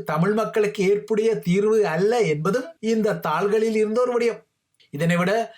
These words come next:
தமிழர் தாயக உரிமைகள், வரலாற்று நில உரிமைகள், அரசியல் தன்னாட்சி உரிமை, தமிழர் தாயகத்தின் இராணுவ மயமாக்கலை நிராகரிப்பது, சிங்கள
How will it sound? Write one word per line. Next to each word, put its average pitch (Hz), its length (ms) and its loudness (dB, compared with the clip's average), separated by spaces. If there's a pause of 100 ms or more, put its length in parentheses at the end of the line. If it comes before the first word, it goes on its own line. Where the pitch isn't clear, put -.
(120)
தமிழர் 190 320 0
தாயக 165 300 -2
உரிமைகள், 151 460 2 (300)
வரலாற்று 175 540 -2
நில 156 240 2
உரிமைகள், 147 420 0 (540)
அரசியல் 175 520 -2
தன்னாட்சி 170 560 0
உரிமை, 147 360 0 (380)
தமிழர் 190 360 0
தாயகத்தின் 175 480 0
இராணுவ 170 380 0
மயமாக்கலை 170 580 0
நிராகரிப்பது, 156 640 0 (320)
சிங்கள 185 440 0